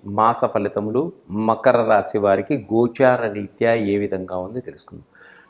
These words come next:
కుటుంబ పరంగా ఏ విధంగా ఉంది, ఉద్యోగపరంగా ఏ విధంగా ఉంది, వృత్తిపరంగా ఏ విధంగా ఉంది అనేది ఇప్పుడు మనం తెలుసుకుందాం.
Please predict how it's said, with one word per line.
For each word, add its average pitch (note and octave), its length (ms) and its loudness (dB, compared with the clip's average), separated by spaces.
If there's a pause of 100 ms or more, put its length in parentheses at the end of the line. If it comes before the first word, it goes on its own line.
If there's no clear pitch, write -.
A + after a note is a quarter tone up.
కుటుంబ F#3+ 360 4
పరంగా D3+ 420 2
ఏ A2+ 220 4
విధంగా G#2+ 380 0
ఉంది, G2+ 420 -6 (600)
ఉద్యోగపరంగా C3 760 4
ఏ G#2 180 4
విధంగా G#2 420 0
ఉంది, G2 360 -8 (120)
వృత్తిపరంగా B2 680 2 (160)
ఏ G2+ 40 0
విధంగా G2+ 420 -4
ఉంది G2 380 -12 (680)
అనేది C3+ 300 2
ఇప్పుడు A#2 220 0
మనం F#2 180 -6
తెలుసుకుందాం. F2 520 -10